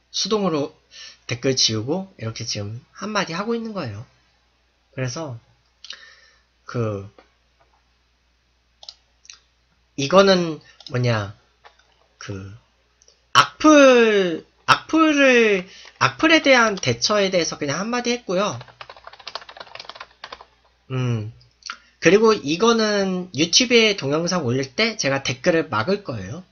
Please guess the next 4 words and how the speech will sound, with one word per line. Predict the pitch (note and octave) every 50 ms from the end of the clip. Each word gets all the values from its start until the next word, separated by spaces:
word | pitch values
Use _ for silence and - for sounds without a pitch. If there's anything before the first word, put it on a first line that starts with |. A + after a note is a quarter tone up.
| _ _
댓글 | - B2 - - A#2+
막을 | A2+ G2+ G2 D3 D3 C#3+
거고, | - A#2+ A2 B2+ F3+ F#3+ D#3 B2+ - _ _ _ _ _ _ _ _ - - - _ _ _ - - - - - - - _ _ _ _ _ _ _ _ _ _ _ _ _ _ _ _ -
음, | C3+ C3 B2 A#2+ A#2